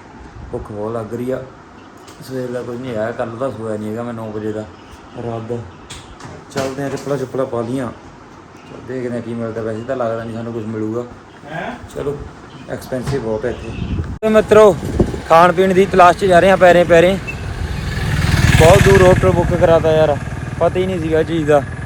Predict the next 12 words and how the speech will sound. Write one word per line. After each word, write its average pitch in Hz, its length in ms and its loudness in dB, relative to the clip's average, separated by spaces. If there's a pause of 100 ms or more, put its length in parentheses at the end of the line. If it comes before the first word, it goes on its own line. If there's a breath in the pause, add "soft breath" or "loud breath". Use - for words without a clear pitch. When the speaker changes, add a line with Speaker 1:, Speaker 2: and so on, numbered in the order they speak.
(360)
Speaker 1:
ਦੇਖਦੇ 175 260 0
ਹਾਂ, 185 80 0
ਕੈਂਸਲ 170 300 -2
ਕੁੰਸਲ 165 260 -4
ਕਰਾਂਗੇ, 151 320 0
ਜੇ 156 80 -2
ਹੋਇਆ 151 220 2
ਕੱਲ੍ਹ 143 220 2
ਨੂੰ 160 100 -4
ਹੋਰ 151 200 -2
ਚੇਂਜ 143 220 -4
ਕਰਾਂਗੇ। 127 360 0